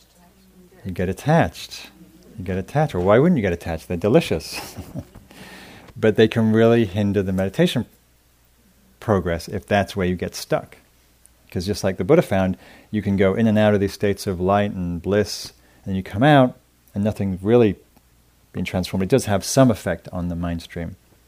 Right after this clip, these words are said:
Uh, there's a story about a man who, uh, in the days of old, uh, the king,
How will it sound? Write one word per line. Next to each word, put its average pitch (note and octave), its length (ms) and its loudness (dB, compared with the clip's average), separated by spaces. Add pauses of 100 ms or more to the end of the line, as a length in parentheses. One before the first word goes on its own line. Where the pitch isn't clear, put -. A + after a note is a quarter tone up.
(720)
Uh, F#2 240 -2
there's F2 220 -6
a F2 40 -4
story G2+ 460 4
about F2+ 400 -2
a F#2+ 60 -6
man F#2 480 -2 (600)
who, F#2+ 360 -2
uh, F2+ 460 -6
in F#2 180 -6
the F2+ 80 -6
days F#2+ 320 -4
of F#2+ 160 -4
old, F#2+ 560 0
uh, F2+ 300 -10
the F#2+ 140 -12
king, G#2 460 2